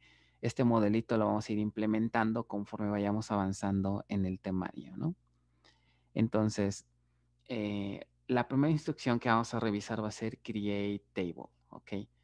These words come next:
Entonces, la definición para la sintaxis, este, para crear una tabla es muy grande. Por ejemplo, eh, en Oracle, este, la definición de la sintaxis está alrededor de quince páginas.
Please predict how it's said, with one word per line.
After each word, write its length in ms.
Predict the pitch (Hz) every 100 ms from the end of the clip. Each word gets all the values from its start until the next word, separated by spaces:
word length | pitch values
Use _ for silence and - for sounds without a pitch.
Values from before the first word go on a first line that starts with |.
| _ _ _ _
Entonces, 440 | _ 117 113 107 - _ _ _ _ _
la 220 | - 123
definición 640 | 123 123 127 127 - 170 233
para 400 | 226 180 110 - _ -
la 160 | 110
sintaxis, 800 | - 113 110 101 147 - - 185 - -
este, 400 | - 95 - -
para 280 | - 107 104
crear 280 | - 110 110
una 200 | 120 123
tabla 640 | - 107 101 98 110 - -
es 500 | 104 107 - - - _ -
muy 340 | 120 135 131
grande. 360 | 110 87 58 - -
Por 100 | 90
ejemplo, 500 | 98 107 92 92 90 _ _ _ _ _ _ _
eh, 520 | - 104 98 98 101 - -
en 200 | 113 110
Oracle, 640 | 135 147 123 113 120 175 -
este, 800 | - 101 92 _ - 101 87 - - _ _ _ _ _ _ _ _ _ _ -
la 180 | 117 117
definición 640 | 113 123 117 117 131 139
de 80 | 143
la 140 | 110
sintaxis 640 | 110 107 104 110 113 - 127
está 240 | 104 -
alrededor 640 | 110 107 104 101 101 107 104
de 200 | 113 123
quince 480 | - 127 120 -
páginas. 560 | - - - - - -